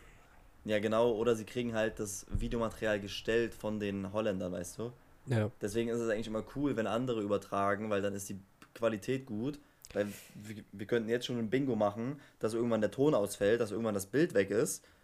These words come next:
Speaker 1: dass irgendwann einer wieder auf seinem Mac oder was das ist, der erstmal den Player wieder schließen muss und wieder aufmachen muss, weißt du?
Speaker 2: Ja.
Speaker 1: Das ist ja bei unseren Testspielen gang und gäbe und es wird höchstens dreihundertsechzig p sein.
Speaker 2: Freitag, dreizehn Uhr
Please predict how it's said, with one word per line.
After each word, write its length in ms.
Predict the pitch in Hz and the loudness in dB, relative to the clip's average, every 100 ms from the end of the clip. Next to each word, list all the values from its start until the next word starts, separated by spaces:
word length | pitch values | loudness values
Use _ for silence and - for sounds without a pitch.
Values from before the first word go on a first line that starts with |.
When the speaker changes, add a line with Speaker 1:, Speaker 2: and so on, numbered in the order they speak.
| _ - | _ -10
Speaker 1:
dass 120 | 101 | -4
irgendwann 320 | 113 120 110 | -2 2 2
einer 320 | 92 117 120 | 4 4 2
wieder 400 | 113 117 113 104 - | 4 6 6 6 2
auf 140 | 113 | 0
seinem 480 | 117 107 110 107 - - - | 2 2 0 -4 -8 -18 -8
Mac 340 | 104 110 131 | 0 2 2
oder 180 | 107 107 | 2 2
was 200 | 101 - | 2 0
das 100 | 107 | -4
ist, 300 | 98 131 - - _ - _ _ - | -2 -2 -4 -14 _ -20 _ _ -6
der 80 | 76 | -2
erstmal 360 | 87 113 113 | 0 2 0
den 320 | 104 110 107 | 2 0 -2
Player 320 | 98 123 139 120 | 0 2 4 2
wieder 160 | 104 | 0
schließen 400 | 101 139 151 127 | -2 -6 -6 -2
muss 360 | 113 143 - - _ - | 2 2 0 -8 _ -10
und 120 | 113 | -4
wieder 160 | 110 92 | 2 4
aufmachen 400 | 147 156 104 107 | 4 2 0 0
muss, 180 | 113 131 | -4 0
weißt 220 | 101 - | 0 2
du? 180 | 131 151 - - - 123 | -2 -2 -6 -20 -14 -8
Speaker 2:
Ja. 180 | 113 - | -8 -6
Speaker 1:
Das 140 | 101 | -6
ist 120 | 107 113 | 0 4
ja 340 | 107 107 104 - - | 6 6 2 -8 -8
bei 100 | 110 | -2
unseren 260 | 113 113 107 | 0 2 0
Testspielen 520 | 127 117 - 113 104 | 0 -6 -4 -4 0
gang 240 | 110 131 135 | 2 2 0
und 160 | 123 | -2
gäbe 280 | 127 131 107 | 2 2 2
und 260 | 90 151 127 | 2 0 -2
es 140 | 107 | -4
wird 140 | 113 117 | -2 0
höchstens 420 | 127 127 117 104 | -2 -2 -6 -4
dreihundertsechzig 600 | 107 110 104 101 - - | 0 0 0 -2 -4 -8
p 160 | 95 98 | -4 -2
sein. 240 | 90 87 - - - - | -2 -8 -10 -16 -18 -18
Speaker 2:
Freitag, 600 | - - 156 165 165 156 | -6 6 8 8 6 4
dreizehn 520 | 127 131 147 - 120 127 | 4 6 6 4 0 6
Uhr 320 | 131 135 | 8 8